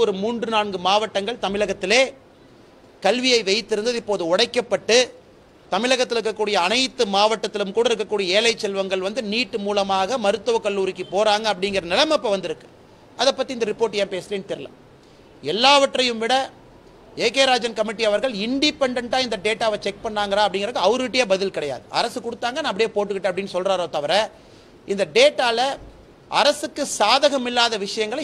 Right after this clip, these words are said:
எம்டியா விட்டிருக்கார். உதாரணத்துக்கு இரண்டாயிரத்தி பத்துல இருந்து இரண்டாயிரத்தி பதினாலு வரை அரசு மருத்துவக் கல்லூரிக்கு அரசு பள்ளியிலிருந்து படிச்சவங்க எவ்வளவு பேர் போனாங்க பார்த்தா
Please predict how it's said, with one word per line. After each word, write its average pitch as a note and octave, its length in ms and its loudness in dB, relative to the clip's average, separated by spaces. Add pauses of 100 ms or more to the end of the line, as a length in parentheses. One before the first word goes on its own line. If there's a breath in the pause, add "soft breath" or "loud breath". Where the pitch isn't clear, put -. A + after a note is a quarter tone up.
எம்டியா A#3 360 0
விட்டிருக்கார். C#3+ 380 -10 (300)
உதாரணத்துக்கு A3 560 0
இரண்டாயிரத்தி A3+ 560 2
பத்துல F#3+ 240 -4
இருந்து A#3+ 240 -4
இரண்டாயிரத்தி A3 540 0
பதினாலு F#3+ 420 -2
வரை F#3 160 4 (1200)
அரசு C#4+ 280 0 (100)
மருத்துவக் A3 480 -2
கல்லூரிக்கு G#3 500 -4 (180)
அரசு C4 260 -2 (160)
பள்ளியிலிருந்து A#3+ 640 -2
படிச்சவங்க G3+ 380 -2
எவ்வளவு G#3+ 220 0
பேர் G#3 180 -4
போனாங்க G3 200 -4
பார்த்தா G#3+ 180 -4